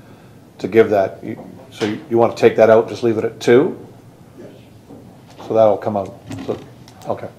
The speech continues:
All right, so the council delegate their authority to the manager of planning to consider one-year extension. Yeah, so that last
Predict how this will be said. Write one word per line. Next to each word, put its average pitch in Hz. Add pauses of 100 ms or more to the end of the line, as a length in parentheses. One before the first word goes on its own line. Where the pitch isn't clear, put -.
(1400)
All 110
right, 113
so 117
the 101 (220)
council 117
delegate 110
their 104
authority 110
to 104
the 107
manager 110
of 107
planning 110
to 107
consider 104
one-year 107
extension. -
Yeah, 98
so -
that 104
last 104